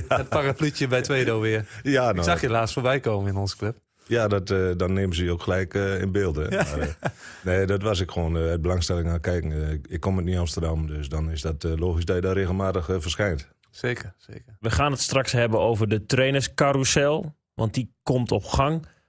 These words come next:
Speaker 3: Wat mis je nou het minst aan het zijn van hoofdtrainer?
Speaker 1: Eh, het minst, ja. Eh, ja, dat ik me erger aan, eh,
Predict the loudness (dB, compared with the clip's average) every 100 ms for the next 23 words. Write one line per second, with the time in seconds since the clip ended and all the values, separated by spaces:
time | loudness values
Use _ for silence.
0 | _ 0 2 2 -2 0 2 4 4 4
1 | 4 2 2 2 2 4 2 2 2 2
2 | 2 4 4 2 2 2 2 2 0 0
3 | 2 0 -4 -10 _ _ _ _ _ _
4 | _ _ _ _ -6 0 2 2 2 2
5 | 2 0 0 0 2 0 0 -4 -8 _
6 | _ -10 -4 -2 -2 -6 _ _ -20 -10
7 | -4 -2 -2 -4 -10 _ _ _ _ _
8 | _ _ _ _ _ _ _ _ _ -4
9 | 0 0 0 -2 0 0 2 2 2 2
10 | 2 2 2 0